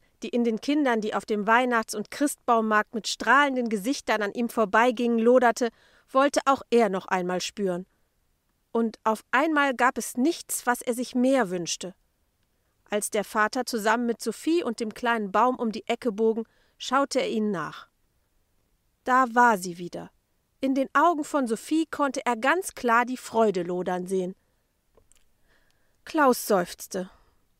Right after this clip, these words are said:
Er wollte doch nur einmal wieder solch eine Freude verspüren,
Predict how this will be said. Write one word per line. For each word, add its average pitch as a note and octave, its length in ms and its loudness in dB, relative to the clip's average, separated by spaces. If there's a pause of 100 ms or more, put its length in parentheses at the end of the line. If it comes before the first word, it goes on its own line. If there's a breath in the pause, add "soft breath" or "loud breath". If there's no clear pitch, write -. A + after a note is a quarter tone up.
Er D4 200 0
wollte D4+ 320 2
doch C#4+ 220 0
nur D4+ 200 0 (100)
einmal C#4 720 2
wieder B3 240 0
solch C4 440 0
eine B3 220 2
Freude A#3 420 0
verspüren, A3+ 580 -2